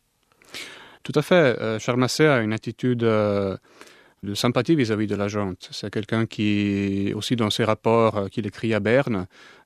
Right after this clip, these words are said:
euh, ne cache pas sa satisfaction, au fond, euh, pour ce qui arrive, pour le fait que le militaire ait pris, le militaire ait pris le pouvoir. D'ailleurs,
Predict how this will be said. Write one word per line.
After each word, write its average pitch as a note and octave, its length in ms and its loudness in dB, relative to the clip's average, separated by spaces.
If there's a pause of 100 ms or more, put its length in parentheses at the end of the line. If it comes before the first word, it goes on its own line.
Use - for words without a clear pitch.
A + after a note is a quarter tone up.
(120)
euh, F#2+ 220 -2
ne G2+ 100 0
cache G#2+ 200 -2
pas A#2+ 240 2
sa G2+ 460 -4
satisfaction, A#2 640 -2
au A2 40 -2
fond, A2+ 380 0 (140)
euh, G2 220 -2
pour - 180 -10
ce - 60 -10
qui A#2 100 -2
arrive, G#2 460 0 (340)
pour - 120 -4
le G2+ 40 -2
fait - 140 -2
que - 80 -2
le G#2 80 2
militaire G#2 340 0
ait G2+ 60 -4
pris, A2+ 240 -2
le G#2 80 -4
militaire G#2 340 -2
ait G2+ 60 -2
pris - 160 -6
le G#2 100 -2
pouvoir. G#2 380 -2
D'ailleurs, A2+ 340 2